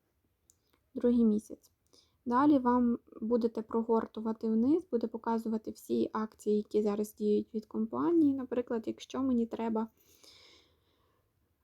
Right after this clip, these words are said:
за кожні п'ять балів товар з знижкою п'ятдесят відсотків.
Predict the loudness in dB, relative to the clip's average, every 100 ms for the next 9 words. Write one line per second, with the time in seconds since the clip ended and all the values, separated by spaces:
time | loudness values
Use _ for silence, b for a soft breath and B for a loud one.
0 | -2 0 2 2 4 2 0 -2 -4 2
1 | 2 2 0 -2 0 -2 -2 -4 -6 -4
2 | -4 -4 -4 -4 -10 -8 -6 -6 -8 -12